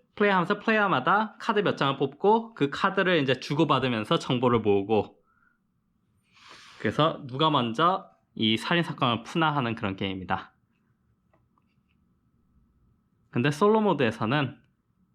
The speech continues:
이렇게 덱을 만들지 않고 앱을 사용하는데요.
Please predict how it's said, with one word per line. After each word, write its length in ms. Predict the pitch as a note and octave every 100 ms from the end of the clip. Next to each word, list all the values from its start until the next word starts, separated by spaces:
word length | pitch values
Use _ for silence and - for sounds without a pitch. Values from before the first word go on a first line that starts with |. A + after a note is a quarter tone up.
| _ _ _ _ _ _ _
이렇게 200 | - B2
덱을 260 | - B2+ D3
만들지 380 | B2+ A2 A2+ A#2+
않고 580 | F#2+ - F#3 A3+ - _ -
앱을 340 | C3 D3 E3+
사용하는데요. 800 | C#3+ C3+ A2+ G#2 F#2+ F#2+ B2 F#3+